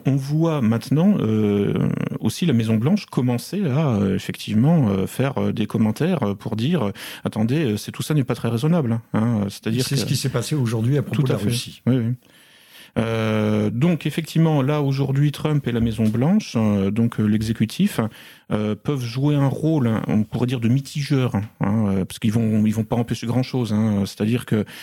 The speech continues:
Speaker 1: euh, si Trump pose son veto, parce qu'il peut le faire,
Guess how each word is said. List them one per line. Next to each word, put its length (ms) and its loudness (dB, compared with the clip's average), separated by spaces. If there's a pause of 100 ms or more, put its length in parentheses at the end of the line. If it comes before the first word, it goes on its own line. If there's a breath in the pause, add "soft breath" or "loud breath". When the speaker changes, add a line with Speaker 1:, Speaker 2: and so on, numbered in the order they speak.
(220 loud breath)
Speaker 1:
euh, 100 0
si 160 -8
Trump 400 -2
pose 200 -2
son 160 -2
veto, 460 0
parce 100 -18
qu'il 140 -2
peut 120 0
le 60 0
faire, 340 -2